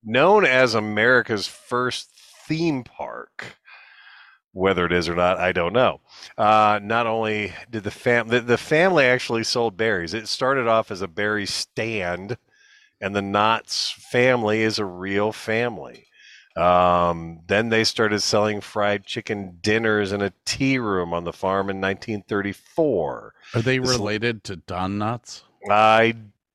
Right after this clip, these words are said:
Speaker 1: don't think so, but I don't know. Um, uh, the latter became Missus Knotts's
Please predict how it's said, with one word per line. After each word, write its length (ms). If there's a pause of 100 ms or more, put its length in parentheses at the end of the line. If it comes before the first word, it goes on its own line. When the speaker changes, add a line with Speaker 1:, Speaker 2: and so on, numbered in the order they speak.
(500)
Speaker 1:
don't 380 (200)
think 220
so, 340
but 80
I 80
don't 220 (720)
know. 40
Um, 600 (1200)
uh, 160
the 120
latter 260
became 640
Missus 380
Knotts's 840